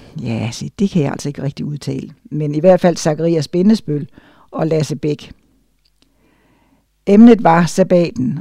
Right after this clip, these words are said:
og der blev snakket åbent om de problemstillinger, man står i som teenager, når man skal have sabbaten til at passe ind i ens liv. Episode nummer tre blev optaget med Karin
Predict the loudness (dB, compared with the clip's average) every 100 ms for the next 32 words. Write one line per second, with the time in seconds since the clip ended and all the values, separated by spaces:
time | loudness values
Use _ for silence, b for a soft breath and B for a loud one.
0 | -6 -2 0 0 0 0 0 0 0 2
1 | 4 4 4 2 -2 -4 -4 -2 4 4
2 | 2 -2 -4 -2 -2 -2 -4 0 4 4
3 | 2 -2 -4 -4 0 4 4 2 0 -2
4 | -2 -4 -6 -4 -4 -4 -6 -2 0 0
5 | -2 -2 -2 -2 -2 -4 -4 -4 -2 -4
6 | -4 -4 -6 -8 -8 -10 _ _ _ b
7 | b b b b b b 0 2 2 6
8 | 6 8 6 4 0 0 2 2 -2 -20
9 | -20 -12 -4 0 2 0 0 0 2 0
10 | -4 -6 -4 -2 -2 -4